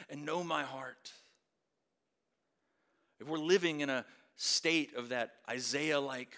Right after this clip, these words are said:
repentance, "Woe is me," and then getting that spirit-filled cleansing and renewal,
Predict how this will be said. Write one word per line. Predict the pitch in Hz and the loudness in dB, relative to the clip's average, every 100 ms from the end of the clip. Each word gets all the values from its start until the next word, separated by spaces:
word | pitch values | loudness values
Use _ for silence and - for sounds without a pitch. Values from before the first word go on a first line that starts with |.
| 120 | -16
repentance, | 117 - 120 113 98 113 | -14 -12 -12 -14 -10 -10
"Woe | 120 156 151 | -6 -4 -2
is | 143 113 | -2 -2
me," | 127 127 120 104 - _ _ _ _ _ _ _ _ _ _ _ _ _ _ _ _ _ _ _ _ | -4 -4 -6 -12 -20 _ _ _ _ _ _ _ _ _ _ _ _ _ _ _ _ _ _ _ _
and | 110 | -14
then | 120 120 | -8 -8
getting | 117 127 113 | -4 -6 -4
that | 110 110 | -8 -6
spirit-filled | - - 131 117 - _ _ _ - - 117 110 110 - | -6 -6 -6 -6 -10 _ _ _ -14 -8 -6 -8 -12 -18
cleansing | - 131 139 110 107 104 101 | -12 -10 -8 -8 -10 -12 -16
and | 101 | -16
renewal, | 101 104 - 123 | -16 -16 -18 -20